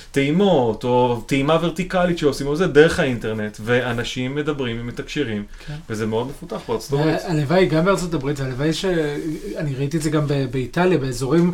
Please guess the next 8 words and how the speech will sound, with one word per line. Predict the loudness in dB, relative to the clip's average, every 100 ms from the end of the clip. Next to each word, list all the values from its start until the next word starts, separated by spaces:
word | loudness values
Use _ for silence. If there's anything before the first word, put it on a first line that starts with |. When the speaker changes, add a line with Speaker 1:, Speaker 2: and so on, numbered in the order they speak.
| -2 -12
Speaker 2:
שבהם | -2 4 4 4
יש | 2
הרבה | 2 2
יקבים | 2 0 -2
קטנים, | -2 0 0 -2 -6 -10
אה, | -8 -8 -8 -8 -6
נגיד | -4 0
בפימונטה. | 0 2 2 2 -2 -8